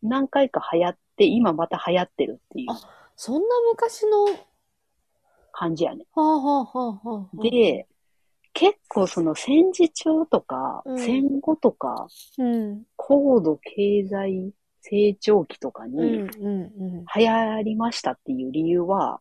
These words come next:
Speaker 2: うん。
Speaker 1: なんかわかるね。あの、戦時中は、
Speaker 2: うん。
Speaker 1: それが本当に正しいかわからんけど、
Speaker 2: うんうんうん。
Speaker 1: その、物がないやん。
Speaker 2: うんうんうん。
Speaker 1: 物がないけど豊かに暮らさないと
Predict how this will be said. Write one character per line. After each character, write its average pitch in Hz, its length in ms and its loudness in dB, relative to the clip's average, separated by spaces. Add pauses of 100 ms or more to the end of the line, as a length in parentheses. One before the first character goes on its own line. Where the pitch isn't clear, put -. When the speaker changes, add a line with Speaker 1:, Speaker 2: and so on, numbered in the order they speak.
Speaker 2:
う 247 80 -6
ん。 208 340 -6 (300)
Speaker 1:
な 254 100 2
ん 269 40 0
か 127 140 2
わ 147 140 0
か 170 140 0
る 165 120 0
ね。 - 140 -6 (680)
あ 165 100 -14
の、 110 400 -12 (2000)
戦 294 240 4
時 302 160 4
中 - 240 -2
は、 285 600 0
Speaker 2:
う 254 40 -6
ん。 220 380 -4
Speaker 1:
そ 269 140 0
れ 277 80 6
が 277 80 8
本 277 120 2
当 277 60 2
に 254 60 0
正 226 200 0
し - 60 -4
い 226 60 -4
か 127 100 4
わ 139 100 -4
か 170 100 2
ら 156 100 0
ん 139 60 -10
け - 120 -16
ど、 208 220 2
Speaker 2:
う 269 80 0
ん 247 40 -2
う 226 40 -2
ん 208 580 -8
う 202 40 -14
ん。 202 60 -20 (140)
Speaker 1:
そ - 160 -12
の、 156 300 -8
物 254 320 8
が 233 100 6
な 311 160 2
い 302 80 2
や - 80 -4
ん。 339 560 -16
Speaker 2:
う 226 60 -2
ん 214 40 -2
う 202 40 -6
ん 196 80 -6
う 202 40 -2
ん。 - 40 -2
Speaker 1:
物 311 240 4
が 262 100 0
な 240 160 2
い 247 100 2
け 165 140 0
ど 160 80 2
豊 233 240 2
か 185 100 0
に 151 140 0 (240)
暮 208 160 0
ら 196 80 4
さ 208 140 0
な 202 140 0
い 165 180 -2
と 170 340 4